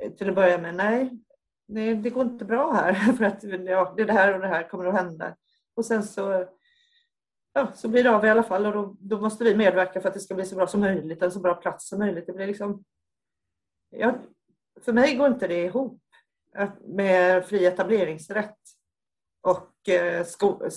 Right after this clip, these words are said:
kommunernas ansvar för barnens, eh, jämlika upp-, eh, skolgång.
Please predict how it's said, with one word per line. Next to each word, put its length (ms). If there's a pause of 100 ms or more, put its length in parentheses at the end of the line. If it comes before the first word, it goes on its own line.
(120)
kommunernas 540
ansvar 480
för 160
barnens, 640
eh, 220
jämlika 480
upp-, 340 (440)
eh, 280 (760)
skolgång. 760